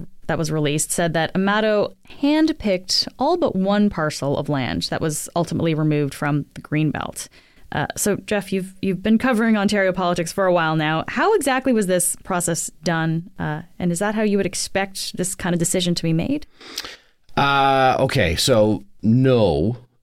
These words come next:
Speaker 2: Uh, that, that, that, that is, I think, the heart of this thing that, uh,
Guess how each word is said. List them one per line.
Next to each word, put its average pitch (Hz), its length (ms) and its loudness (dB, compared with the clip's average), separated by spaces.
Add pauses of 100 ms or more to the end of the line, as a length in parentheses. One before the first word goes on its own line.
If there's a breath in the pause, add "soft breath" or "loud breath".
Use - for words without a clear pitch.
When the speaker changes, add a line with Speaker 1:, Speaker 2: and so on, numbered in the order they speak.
Speaker 2:
Uh, 95 580 2
that, 98 320 2
that, 104 240 2
that, 107 220 2
that 120 200 2
is, 117 140 4
I 98 100 2
think, 104 180 0
the 82 100 2
heart 123 360 2
of 90 120 0
this 82 240 0
thing 82 320 2
that, 78 340 -2
uh, 76 320 2